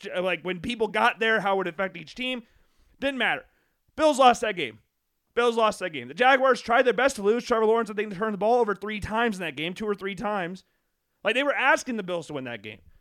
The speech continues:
But they didn't. The Bills ended up losing. Then you got the Giants game following that. Fourteen to nine.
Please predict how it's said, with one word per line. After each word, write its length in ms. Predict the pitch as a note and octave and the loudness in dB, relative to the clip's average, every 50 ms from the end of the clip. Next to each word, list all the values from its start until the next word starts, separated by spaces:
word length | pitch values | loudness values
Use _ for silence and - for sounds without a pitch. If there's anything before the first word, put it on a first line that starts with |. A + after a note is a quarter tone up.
| _ _ _ _ _ _ _ _ _ _ _ _ | _ _ _ _ _ _ _ _ _ _ _ _
But 80 | - F3+ | -2 0
they 80 | G#3+ C4+ | 0 2
didn't. 240 | E4+ F4+ E4+ - _ - E3 - _ _ _ - | 2 0 -4 -4 _ -20 -20 -20 _ _ _ -8
The 80 | C3+ | -2
Bills 180 | E3 G#3 A3 G#3+ | 2 2 4 4
ended 200 | A#3+ A#3 A3+ A3+ | 4 2 2 2
up 40 | A#3+ | 0
losing. 300 | C4+ B3+ G#3 C#3+ G#2+ G#2+ _ - | 0 -2 -2 -4 -8 -14 _ -10
Then 100 | - F#3+ | -6 -2
you 60 | A3 | 0
got 100 | B3 C4+ | 0 0
the 80 | C4+ C4 | 0 0
Giants 460 | F#3+ F3+ C4+ D4+ D#4 D4+ C#4+ C4 - | 0 2 2 4 4 4 2 0 -2
game 240 | - A3 F3+ C3+ B2 | -2 -2 -2 -2 0
following 420 | - G3+ G#3 A3+ B3 B3+ B3 B3 | 2 4 6 6 6 6 4 4
that. 340 | C4 C#4 D4 B3+ D#3+ - - - _ _ _ _ _ _ _ _ | 4 4 4 2 0 -2 -8 -20 _ _ _ _ _ _ _ _
Fourteen 380 | - A3+ B3+ A3 G#3 A3+ C4 C4+ | 4 4 4 2 0 -4 -4 -2
to 60 | C4+ | -2
nine. 360 | C4+ C#4+ D4+ D4+ C#4+ A3+ G3+ | 0 2 2 2 2 0 -2